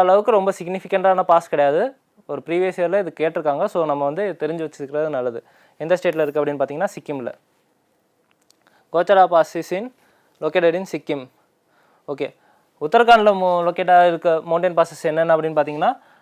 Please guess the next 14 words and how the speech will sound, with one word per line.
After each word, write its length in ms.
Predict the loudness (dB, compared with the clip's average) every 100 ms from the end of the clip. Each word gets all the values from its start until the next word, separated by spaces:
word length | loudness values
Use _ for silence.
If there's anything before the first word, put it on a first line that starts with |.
| _ -10
லிப்பு 200 | -4 0
லேக் 160 | 0 2
பாஸ், 220 | 0 0 -6 -10 -12
நித்தி, 300 | -14 -10 -10 -12 _ _ _ -4
மனா, 240 | 0 2 2 -2 _ _ -4 2
தர்மா, 340 | 2 4 0 0 _ _ _ _ _ _ -6
முலிங்லா 340 | -4 0 2 4
பாஸ். 160 | 2 -2 -6
இது 100 | -2 2
நாலுமே 340 | 2 2 -2 -4 -8
உத்தரகாண்ட்ல 520 | -4 -2 0 -2 2 2 2 -2
லொக்கேட் 200 | -4 -2
ஆகிருக்க 220 | -2 -4 -4
பாஸஸ். 340 | -4 -4 -12